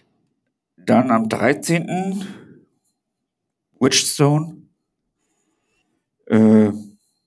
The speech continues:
Hochtief habe ich mir als deutsches Unternehmen angekreuzt. Kann vielleicht ein bisschen was auch über die deutsche Konjunktur aussagen und die europäische Konjunktur.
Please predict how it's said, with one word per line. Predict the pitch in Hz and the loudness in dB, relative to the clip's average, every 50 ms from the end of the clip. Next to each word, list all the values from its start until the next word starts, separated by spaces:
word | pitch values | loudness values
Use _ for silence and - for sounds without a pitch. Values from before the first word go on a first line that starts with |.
| _ _ _ _ _ _ _ _ _ _ _ _ _ _ - | _ _ _ _ _ _ _ _ _ _ _ _ _ _ 2
Hochtief | 135 143 - - - 151 147 147 | 2 2 2 0 0 2 2 2
habe | 143 143 | 2 0
ich | 139 - 135 | -2 0 2
mir | 139 135 135 131 131 | 2 2 2 2 0
als | 110 104 104 117 110 - | 0 -2 -2 -2 -2 0
deutsches | - 117 123 123 - - - - - | 0 0 0 -2 -4 -12 -18 -12 -10
Unternehmen | 107 117 117 117 113 113 110 | -8 -4 -4 -4 -2 -2 -4
angekreuzt. | 107 113 120 131 127 - - _ _ _ _ _ _ - - 117 123 131 127 - - - | -4 -4 -6 -8 -10 -10 -14 _ _ _ _ _ _ -8 -2 0 0 0 0 -2 -8 -8
Kann | - - 113 117 | -6 -6 -4 -4
vielleicht | - - 110 110 110 | -4 -6 -6 -8 -8
ein | 107 | -8
bisschen | 110 - - - | -12 -10 -6 -4
was | 98 - | -4 -4
auch | - - - - | -4 -8 -6 -6
über | 113 104 | -6 -4
die | - | 0
deutsche | 110 107 107 - | 0 -2 -2 -2
Konjunktur | - 113 107 107 107 - 117 123 123 | -6 -6 -6 -6 -6 -4 0 0 0
aussagen | 127 123 - 123 123 127 123 117 | 0 2 2 2 4 4 2 0
und | 120 113 | -2 -4
die | 107 | -4
europäische | 110 107 104 - 117 120 120 - 131 | -4 -4 -6 -8 -8 -8 -8 -10 -10
Konjunktur. | - 127 127 120 117 117 113 120 120 113 113 | -10 -10 -10 -10 -12 -10 -4 -4 -4 -4 -4